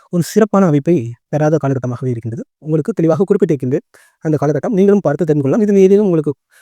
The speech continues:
சந்தேகங்கள் இருந்தாலும் நீங்கள் குறிப்பிடலாம், கமெண்ட்ஸில் குறிப்பிடலாம். மற்றும்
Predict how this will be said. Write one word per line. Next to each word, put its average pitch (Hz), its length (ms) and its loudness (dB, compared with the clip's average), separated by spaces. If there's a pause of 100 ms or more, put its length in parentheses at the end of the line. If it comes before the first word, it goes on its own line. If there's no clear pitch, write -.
(100)
சந்தேகங்கள் 151 420 2
இருந்தாலும் 147 280 2
நீங்கள் 180 220 4 (640)
குறிப்பிடலாம், 147 380 0
கமெண்ட்ஸில் 160 340 -2
குறிப்பிடலாம். 131 380 -6 (560)
மற்றும் 156 300 -4